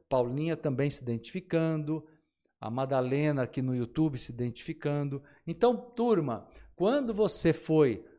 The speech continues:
Madalena falou ausência. Perfeito. Então, eu falei da rejeição, mas às vezes a falta de atenção também, também bate como rejeição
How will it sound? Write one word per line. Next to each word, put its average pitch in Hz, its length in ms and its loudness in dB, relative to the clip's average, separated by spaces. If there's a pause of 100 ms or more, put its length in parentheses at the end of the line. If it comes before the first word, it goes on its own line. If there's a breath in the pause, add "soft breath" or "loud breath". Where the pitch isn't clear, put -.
(100 loud breath)
Madalena 139 380 -2
falou 165 400 -2
ausência. 143 1120 -2 (300 soft breath)
Perfeito. 233 880 2 (240 loud breath)
Então, 214 280 6
eu 156 100 2
falei 170 280 2
da 180 120 4
rejeição, 151 840 2 (180 loud breath)
mas 165 220 2
às 156 160 6
vezes 180 180 2
a 175 80 4
falta 202 520 0
de 160 120 -4
atenção 170 800 -2
também, 185 440 0 (140)
também 180 320 -2
bate 185 460 0
como 156 240 -4
rejeição 120 680 -2